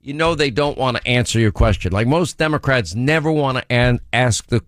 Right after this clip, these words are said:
answer the question about what, if any, limits would you have on abortion.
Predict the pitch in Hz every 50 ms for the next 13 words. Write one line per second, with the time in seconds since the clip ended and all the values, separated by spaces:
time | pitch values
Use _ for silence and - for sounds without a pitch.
0 | - - - 135 143 139 - - 123 113 101 - - 131 123 - - - 120 113
1 | 101 90 - - _ _ _ _ _ _ _ _ - 110 98 107 123 123 120 -
2 | - _ _ _ _ - 123 113 131 160 165 - - - 147 131 - - - -
3 | 160 160 151 151 147 139 120 123 131 147 143 135 117 110 107 - - 127 131 107
4 | 113 127 123 101 110 135 131 131 120 120 - 123 120 117 110 95 80 120 127 131
5 | 110 - - 101